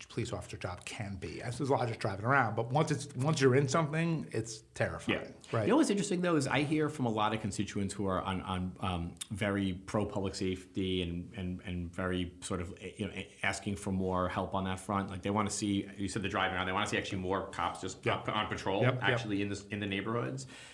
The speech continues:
Speaker 2: and they wanna see, like, that presence in a way that's a little more visible to
Speaker 1: Mm-hmm.
Speaker 2: them. And they, they ask for it all the time. But to your point, to your question,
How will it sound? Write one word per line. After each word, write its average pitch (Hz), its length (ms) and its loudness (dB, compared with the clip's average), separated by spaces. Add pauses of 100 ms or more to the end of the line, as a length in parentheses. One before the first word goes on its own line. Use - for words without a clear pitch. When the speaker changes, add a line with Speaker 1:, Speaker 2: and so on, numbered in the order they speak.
(140)
Speaker 2:
and 107 220 0
they 104 80 2
wanna 101 260 2
see, 101 280 0
like, 95 180 -2
that 92 220 0
presence 95 380 -2
in 87 60 -4
a 87 60 -4
way 90 240 -2
that's 85 300 -4 (100)
a 95 40 -4
little 92 220 0
more 85 580 -2
visible 104 460 -2
to 120 120 -6
Speaker 1:
Mm-hmm. 120 80 -2
Speaker 2:
them. 131 340 -2 (240)
And 95 80 -2
they, 107 160 0
they 104 240 0
ask 107 160 -2
for 101 60 -2
it 95 80 2
all 95 160 2
the 90 80 -2
time. 104 400 -2 (340)
But 147 320 2
to 165 100 2
your 175 120 4
point, 135 400 0
to 123 40 2
your 123 100 4
question, 110 460 2